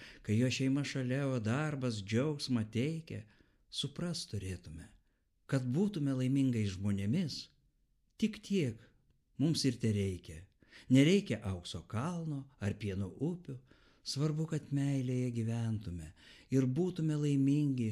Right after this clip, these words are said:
drauge su savo šeimomis. Joeli, ¿qué tal? Bien? Gambas al ahilo, por favor. Krevečių aliejuje su česnaku ir pipiriuku aštriu. Bien.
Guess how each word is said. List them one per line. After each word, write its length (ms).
drauge 420
su 160
savo 400
šeimomis. 800
Joeli, 600
¿qué 180
tal? 520
Bien? 560
Gambas 640
al 160
ahilo, 480
por 160
favor. 460
Krevečių 640
aliejuje 580
su 160
česnaku 720
ir 160
pipiriuku 540
aštriu. 460
Bien. 580